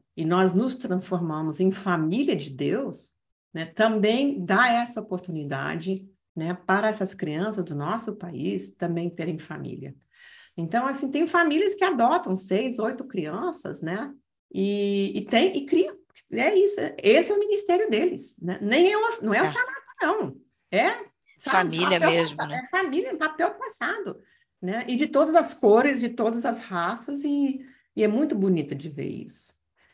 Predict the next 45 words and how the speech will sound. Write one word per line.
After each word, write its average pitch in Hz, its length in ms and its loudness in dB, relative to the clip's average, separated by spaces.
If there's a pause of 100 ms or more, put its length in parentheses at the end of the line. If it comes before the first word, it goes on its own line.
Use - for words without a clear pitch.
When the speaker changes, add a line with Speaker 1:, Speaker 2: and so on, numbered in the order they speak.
(560)
Speaker 1:
Também 339 300 6
tem 415 160 6
histórias 302 440 4
de 349 60 4
horror, 180 400 4
isso 214 220 0
não 247 160 0
há 277 60 -2
dúvida, 185 280 -4 (300)
história - 340 -16
de 415 80 4
horror 403 260 6
com 427 120 -2
família 381 400 2
biológica. 349 640 2
Você 370 120 4
vai 392 100 8
me 381 100 6
querer 381 200 8
me 392 100 6
dizer 285 240 4
que 370 100 4
não 277 180 4
tem? 359 340 4
Gente, 370 360 6
eu, 240 160 2
eu - 120 0
tô 415 100 0
com 415 100 0
um - 40 2
Speaker 2:
É. - 20 -2
Speaker 1:
consultório 392 440 4
cheio 349 640 10
de 220 120 0
gente 262 340 2
reclamando 285 600 2
das 330 180 2
famílias 302 540 4
Speaker 2:
<laughs> - 20 -6
Speaker 1:
biológicas, 269 880 0
né? 233 300 -4 (600)
Então, 285 260 0
me 320 120 4
dizer 277 280 2
assim, 285 220 -2